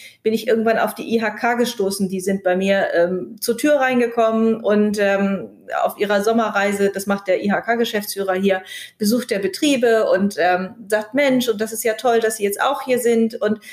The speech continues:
dann stand ich auf der Liste, äh, von der I H K, die mich dann auch immer wieder zu Veranstaltungen eingeladen hat. Mir war dann aber ziemlich schnell klar, dass es nichts bringt, auf diese Veranstaltung zu gehen und meinen Betriebsleiter dabei zu haben,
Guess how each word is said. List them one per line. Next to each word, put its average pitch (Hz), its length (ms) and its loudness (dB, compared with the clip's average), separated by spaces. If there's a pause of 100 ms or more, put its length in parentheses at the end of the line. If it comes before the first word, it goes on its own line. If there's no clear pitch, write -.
(140)
dann 220 140 0
stand 220 280 -2
ich 233 220 -4
auf 196 160 0
der 202 120 0
Liste, 226 280 0
äh, 208 380 2
von 220 200 0
der 226 160 0
I 220 140 0
H 226 80 0 (100)
K, 208 280 -2 (280)
die 233 80 0
mich 233 180 2
dann 233 180 0
auch - 180 0
immer 220 220 2
wieder 208 180 0
zu 202 140 -6
Veranstaltungen 175 640 -2
eingeladen 175 580 0
hat. 170 220 -4
Mir 202 160 0
war 214 120 2
dann 240 160 2
aber 208 280 0
ziemlich 240 320 0
schnell 202 240 2
klar, 214 280 0
dass 220 140 -4
es 214 160 -4
nichts 208 240 -4
bringt, 240 300 0
auf - 100 -4
diese 214 220 0
Veranstaltung 233 600 0
zu 202 140 -10
gehen 226 260 2
und 196 240 0
meinen 202 200 0
Betriebsleiter 202 560 0
dabei 180 240 2
zu 180 240 -4
haben, 190 300 0